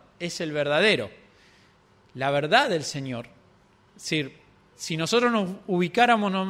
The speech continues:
más al Señor en la santidad, nosotros no podríamos acercarnos a Él. Su santidad a nosotros nos repele, estaríamos muy lejos de el Señor Jesús,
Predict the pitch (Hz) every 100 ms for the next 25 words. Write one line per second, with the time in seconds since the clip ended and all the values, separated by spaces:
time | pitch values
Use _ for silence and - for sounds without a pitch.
0 | 202 190 208 196 170 147 165 202 226 190
1 | 165 175 170 185 185 156 156 147 202 175
2 | 170 156 165 170 147 139 131 131 127 139
3 | 123 117 135 110 - - - - - 170
4 | - 180 170 180 214 269 311 - - -
5 | 143 139 196 190 170 143 123 156 190 107
6 | - - _ _ - 160 175 190 233 208
7 | 196 254 233 254 302 170 139 143 160 220
8 | - - - 151 147 147 151 165 156 147
9 | 131